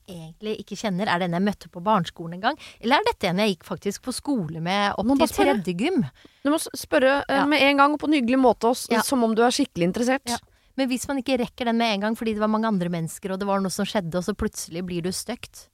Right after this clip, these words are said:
Speaker 2: Ja.
Speaker 1: hva kan man gjøre da?
Speaker 2: Dette opplever jeg hele tiden, så, "Hei!" Åh,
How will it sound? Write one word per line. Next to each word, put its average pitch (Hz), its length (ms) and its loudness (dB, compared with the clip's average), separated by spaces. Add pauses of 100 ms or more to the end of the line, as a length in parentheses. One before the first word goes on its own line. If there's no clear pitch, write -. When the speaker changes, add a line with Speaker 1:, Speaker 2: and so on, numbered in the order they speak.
(140)
Speaker 2:
Ja. 220 320 6
Speaker 1:
hva 233 220 2
kan 247 140 -2
man 247 100 2
gjøre 247 180 0
da? 185 180 0 (640)
Speaker 2:
Dette 214 240 -4
opplever 190 240 0
jeg 208 80 2
hele 202 120 2
tiden, 226 120 2
så, - 140 -2
"Hei!" 392 340 6 (340)
Åh, - 140 6